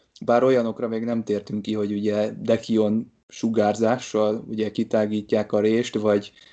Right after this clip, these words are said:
vonósugárral próbálják magukat megfogni,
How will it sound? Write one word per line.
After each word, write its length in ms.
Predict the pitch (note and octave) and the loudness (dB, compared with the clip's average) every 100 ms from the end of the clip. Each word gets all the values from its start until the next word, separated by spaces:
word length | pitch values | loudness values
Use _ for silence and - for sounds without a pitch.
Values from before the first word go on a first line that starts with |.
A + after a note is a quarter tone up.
| _ _ | _ _
vonósugárral 920 | A#2 A#2+ A2 - A2+ A2 G#2+ A2 G#2+ | 2 4 2 0 0 2 2 2 0
próbálják 720 | - A2 G#2+ G#2 G#2+ G#2+ G#2+ - | -2 -2 0 0 0 0 -4 -10
magukat 680 | - A#2 A2 G2+ A2 G2+ - _ _ _ | -2 0 0 0 -2 -2 -10 _ _ _
megfogni, 800 | A2+ A2 - B2+ B2+ C3+ C#3+ | -4 -4 0 0 2 2 0